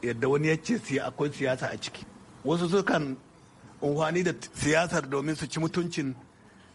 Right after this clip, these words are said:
manyan mutane, kuma bai dace ba. Ah, ya kamata a ce muna da, kowane yana da shugaba. A ƙasar nan akwai, ba mu kaɗai muke ba, ƙasar nan akwai ɓangare daban-daban.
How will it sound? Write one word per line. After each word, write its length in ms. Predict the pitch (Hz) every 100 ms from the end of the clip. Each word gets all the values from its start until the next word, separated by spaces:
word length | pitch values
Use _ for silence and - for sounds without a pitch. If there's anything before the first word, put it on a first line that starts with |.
| - -
manyan 320 | 123 147 156 135
mutane, 400 | 131 127 104 101 - -
kuma 180 | - 165
bai 160 | 170 143
dace 360 | 147 151 -
ba. 220 | 135 127 123 - - - - -
Ah, 280 | 117 113 110
ya 160 | 151 170
kamata 380 | 175 151 147
a 40 | 135
ce 140 | 143
muna 260 | 131 135 117
da, 320 | 104 95 87 - - - _ _ - -
kowane 360 | - 202 202 170
yana 180 | 160 139
da 80 | 127
shugaba. 420 | 123 110 107 107 - - - -
A 80 | 123
ƙasar 300 | 165 165 190
nan 140 | 185
akwai, 440 | - 131 165 165 165 - - - - -
ba 180 | 123 131
mu 100 | 170
kaɗai 260 | 185 185 175
muke 240 | 180 160
ba, 200 | 139 135 - - - - - - - - -
ƙasar 240 | 151 160 170
nan 140 | 156
akwai 220 | 135 156
ɓangare 440 | 156 156 151 156 135
daban-daban. 540 | 120 127 131 117 120